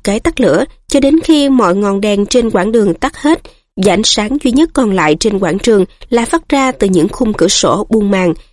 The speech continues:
và từ dần trăng khuyết trên cao. Thầy Moody nhét cái bật tắt lửa vô túi lầu bầu.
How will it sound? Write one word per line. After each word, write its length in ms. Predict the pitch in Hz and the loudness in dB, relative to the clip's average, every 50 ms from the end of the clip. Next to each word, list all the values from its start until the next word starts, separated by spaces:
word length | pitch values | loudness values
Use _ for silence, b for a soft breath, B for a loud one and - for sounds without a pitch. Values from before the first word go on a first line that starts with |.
| b _ - | b _ -4
và 180 | 202 240 226 | -2 -2 -2
từ 220 | 214 - 233 214 202 190 | 0 0 0 0 0 2
dần 220 | 208 220 202 190 | 2 2 2 0
trăng 260 | 175 - - 214 202 196 | 0 -2 -2 -2 -4 -4
khuyết 360 | - - 254 285 330 - - | -6 -4 -2 -2 -2 0 0
trên 180 | - 240 208 | -2 -2 -2
cao. 340 | 196 - 214 104 101 95 - - _ _ _ _ _ _ _ _ _ _ _ _ _ _ _ _ _ _ _ _ _ | -2 -2 -2 -2 -2 -2 -4 -6 _ _ _ _ _ _ _ _ _ _ _ _ _ _ _ _ _ _ _ _ _
Thầy 140 | - 247 220 | -4 0 0
Moody 340 | 240 262 220 262 262 254 247 | 0 0 2 2 2 2 2
nhét 260 | 247 247 277 302 330 - | 0 0 0 -2 -2 0
cái 120 | - 302 285 | -2 -2 0
bật 280 | 233 214 180 - _ | 0 -2 -2 -4 _
tắt 200 | - 311 - - | -8 -8 -4 -2
lửa 220 | 240 160 110 107 - - 202 | 0 2 2 2 0 0 0
vô 120 | 233 208 | 0 0
túi 320 | - - 208 202 220 285 | 0 -2 -2 -2 0 0
lầu 160 | 330 302 262 190 | 0 0 0 0
bầu. 300 | 175 190 190 175 160 | 0 0 0 0 0